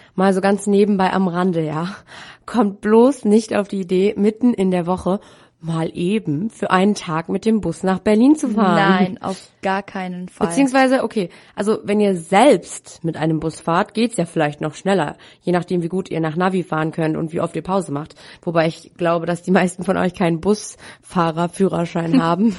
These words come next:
Speaker 2: Wahrscheinlich eher nicht.
Speaker 1: Aber naja, ähm, um das mal zu erklären, wir sind gestern von der Uni für eine Eintagesexkursion nach Berlin gefahren, um uns diese Landau Media Agentur für Inhaltsanalysen anzugucken. Und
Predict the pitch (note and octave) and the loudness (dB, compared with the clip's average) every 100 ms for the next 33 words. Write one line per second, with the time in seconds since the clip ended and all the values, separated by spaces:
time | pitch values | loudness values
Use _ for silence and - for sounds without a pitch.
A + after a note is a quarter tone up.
0 | G#3+ B3 B3+ C#4+ D4+ E4 E4+ D4+ C#4+ A3 | 0 0 0 0 0 2 2 4 4 2
1 | G#3+ G#3 G3 - - B3+ B3+ C4+ G#3 G#3 | -2 -2 -6 -12 -8 -6 -2 2 4 6
2 | G#3 G#3+ G#3+ F#3+ - G3 G3 - G#3 G3+ | 6 6 6 4 0 0 -2 -2 0 2
3 | G3 G3 F#3+ F3 F3 - A3 G3+ G#3 G#3 | 2 0 -2 -4 -4 0 2 4 4 4
4 | G#3 G#3 A#3+ G#3+ G3 A#3+ G#3+ F#3+ F#3 G3+ | 4 2 2 0 0 0 2 2 4 2
5 | A3 C4+ - - - G#3+ G3 G3+ G3 _ | 2 0 -4 -18 0 4 4 2 0 _
6 | G3 G#3+ A#3+ B3 A3 A3 - F#3+ - F3+ | 2 2 2 2 2 0 -4 -10 -8 -4
7 | F3+ F3 E3+ F3 E3 G3+ F3 - D3+ F3 | 0 0 0 -2 -2 0 -2 -2 -2 -2
8 | A#3+ - - - F3 F3+ - F#3 F3 E3+ | -4 -10 -12 -4 -2 -2 -4 -4 0 0
9 | D#3+ E3+ F#3 F3 E3+ G3 G#3+ F3 D#3+ D#3+ | 0 0 2 2 2 2 0 0 -2 -4
10 | D#3+ - E3+ - D3 D#3+ F3+ E3 D#3 D3+ | -6 -4 -6 -6 -6 -4 -4 -6 -6 -4
11 | D3+ D#3 - E3 - E3 D#3+ D#3 A3+ - | -4 -6 -6 -6 -6 -8 -8 -4 -6 -6
12 | - - - - - - G#3+ G#3+ | -14 -16 -18 -20 -8 2 4 2